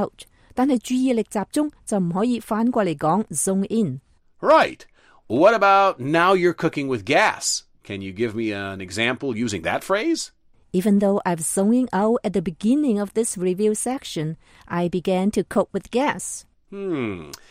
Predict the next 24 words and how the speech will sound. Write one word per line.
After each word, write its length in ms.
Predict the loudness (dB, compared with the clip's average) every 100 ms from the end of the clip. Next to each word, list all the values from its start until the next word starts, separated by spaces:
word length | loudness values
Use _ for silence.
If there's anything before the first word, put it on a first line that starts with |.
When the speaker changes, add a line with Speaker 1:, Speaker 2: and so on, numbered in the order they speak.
| -20 -20 _
Speaker 2:
The 100 | -4
phrase 380 | 4 6 6 0
"now 220 | 0 0
you're 160 | 0 -4
cooking 380 | -4 -6 -4 -4
with 180 | -6
gas" 400 | -2 2 2 -2
is 140 | -8 -8
usually 400 | -8 -4 -4 -2
used 320 | -4 -4 -6
together 520 | -10 -2 0 0 -2
as 240 | -4 -6 -6
one, 580 | -6 -2 0 -2 -8 -8
so 500 | -4 -2 -2 -6 -6
no 280 | -6 -6 -6
words 420 | -4 -2 -2 -4
are 100 | -8
changed. 640 | -4 -2 -2 -4 -10 -20 -20 _ _ -4
Therefore, 400 | -2 -2 -2 -2
we 120 | -2
don't 240 | -2 -4 -4
say 380 | 0 0 0
that 160 | -2 -2
someone 460 | -2 -2 -4 -8